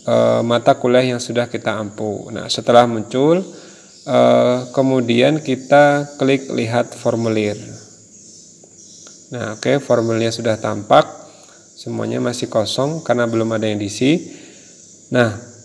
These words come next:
untuk mulai mengisi, alangkah baiknya Bapak Ibu silakan men-, menyiapkan folder, ya, menyiapkan folder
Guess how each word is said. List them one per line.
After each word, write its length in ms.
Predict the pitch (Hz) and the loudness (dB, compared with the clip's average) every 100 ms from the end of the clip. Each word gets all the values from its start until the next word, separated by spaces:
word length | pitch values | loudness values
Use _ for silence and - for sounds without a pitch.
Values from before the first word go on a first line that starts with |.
| - | -2
untuk 320 | 147 170 170 | 0 2 2
mulai 320 | 180 160 147 | 4 6 6
mengisi, 800 | 143 131 107 - 104 107 131 175 - - - - - - - - - - - | 4 0 -2 -4 -4 -2 -2 -4 -10 -18 -20 -20 -20 -20 -20 -20 -20 -20 -4
alangkah 400 | 131 131 131 135 | 2 2 4 2
baiknya 800 | 123 120 113 117 107 110 139 170 165 - - | 2 0 0 -4 -2 -2 -2 -4 -8 -18 -8
Bapak 320 | 123 127 120 | 0 2 4
Ibu 400 | 117 110 131 147 | 2 0 -2 -2
silakan 460 | 143 127 123 151 151 | 0 0 0 0 2
men-, 320 | 143 139 131 - | 2 0 -4 -8
menyiapkan 800 | 147 139 135 131 127 - - 143 | -2 0 2 0 0 -2 0 0
folder, 560 | 139 135 123 104 104 113 143 | 2 4 4 4 2 0 -2
ya, 160 | 127 - - - | -10 -14 -16 -8
menyiapkan 640 | 131 123 123 120 135 131 | -2 0 -2 -2 -4 -2
folder 320 | - 131 123 | 2 2 2